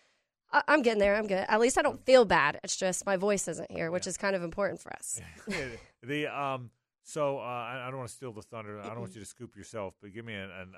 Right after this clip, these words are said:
Speaker 2: overall, what'd you think of the Jags' loss last night?
Speaker 1: Yeah, I mean, I think it was, it was a bummer, especially defensively, because I, I think the whole year, especially the last four, five, six weeks, you really feel like the defense has been such a major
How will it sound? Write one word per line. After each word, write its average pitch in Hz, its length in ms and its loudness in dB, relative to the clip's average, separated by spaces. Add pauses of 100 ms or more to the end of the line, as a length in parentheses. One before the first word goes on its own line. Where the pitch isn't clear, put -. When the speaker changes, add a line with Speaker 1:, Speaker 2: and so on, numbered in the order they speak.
Speaker 2:
overall, 90 540 -8 (380)
what'd 104 140 -20
you 98 60 -14
think 95 180 -16
of 92 60 -16
the 90 80 -18
Jags' 85 400 -12
loss 80 260 -16
last 76 220 -20
night? 78 100 -20 (580)
Speaker 1:
Yeah, 302 140 0
I 202 80 2
mean, 220 260 0
I 214 100 -2
think 240 220 -4
it 214 160 -2
was, 196 540 0 (100)
it 220 60 -6
was 240 100 0
a 214 60 2
bummer, 180 300 0
especially 214 760 0 (160)
defensively, 175 680 -6
because 180 600 -2 (500)
I, 190 220 2
I 208 80 2
think 226 220 0
the 226 100 0
whole 226 300 4
year, 214 640 0
especially 233 840 2
the 196 100 0
last 190 420 4
four, 196 220 2
five, 185 320 2
six - 320 -6
weeks, 196 300 -6
you 190 100 -6
really 190 260 -2
feel 185 220 -4
like 185 220 -2
the 185 80 -10
defense 185 440 -4
has 185 160 -4
been 180 220 0
such - 400 2
a 190 60 4
major 180 640 2